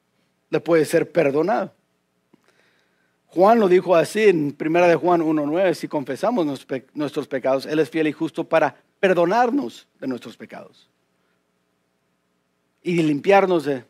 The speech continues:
toda maldad". So, vemos que Santiago dice, hay un tipo de, de oración que es recuperación, hay otro tipo que es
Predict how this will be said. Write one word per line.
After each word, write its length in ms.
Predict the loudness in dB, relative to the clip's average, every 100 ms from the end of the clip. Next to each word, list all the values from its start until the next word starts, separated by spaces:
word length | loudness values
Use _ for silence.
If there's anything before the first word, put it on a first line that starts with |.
| _
toda 160 | -2
maldad". 300 | -2 -6 -12 _ _ _ _ _ _ _ _ _ _ _ _ _ _ _
So, 420 | 2 2 2 _
vemos 1120 | -16 -16 2 2 4 2 2 2 -2 -14 -20 _ _ _
que 100 | -8
Santiago 360 | -4 2 4 4
dice, 180 | 2 0
hay 140 | 2
un 140 | 2 0
tipo 340 | -4 0 0
de, 360 | 2 0 -2 -10 _ _ _ _ _
de 120 | 0
oración 520 | 4 2 2 0 0
que 380 | -2 0 2 2
es 280 | 0 -4 -18 _ _ _ _
recuperación, 920 | -2 -2 0 0 0 -2 0 0 0
hay 140 | 2 2
otro 340 | 2 2 -2
tipo 400 | 0 -6 -6 -10
que 300 | -2 0 2
es 240 | 0 -6